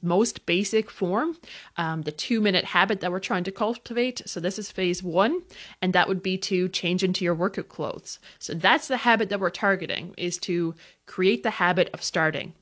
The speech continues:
And you start by changing into your workout clothes. So phase one, change into your workout clothes. So then we move on to the next progression, the slightly harder version of our habit that we're trying to develop.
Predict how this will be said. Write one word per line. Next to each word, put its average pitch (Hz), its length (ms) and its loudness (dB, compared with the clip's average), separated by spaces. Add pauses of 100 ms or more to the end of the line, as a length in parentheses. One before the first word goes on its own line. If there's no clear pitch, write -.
(140)
And 156 140 -6
you 151 80 -4
start 165 340 -2
by 180 120 0
changing 156 380 -6
into 151 160 -6
your 147 100 -6
workout 175 320 -2
clothes. - 440 -10 (240)
So 202 380 4 (320)
phase 180 340 2
one, 247 280 4 (140)
change 190 260 2
into 185 160 -6
your 160 120 2
workout 202 320 0
clothes. 214 480 0 (320)
So - 160 0
then 185 80 6
we 170 100 4
move 180 180 4
on 175 180 4
to - 80 -8
the 160 100 -2
next 170 320 -2
progression, 175 600 -2
the 165 100 -8
slightly 175 480 -2
harder 165 400 0
version 160 480 -2
of 151 420 -4 (340)
our 151 120 0
habit 156 280 -2
that - 120 -4
we're 156 40 -4
trying 156 280 -6
to 160 80 -12
develop. 233 420 0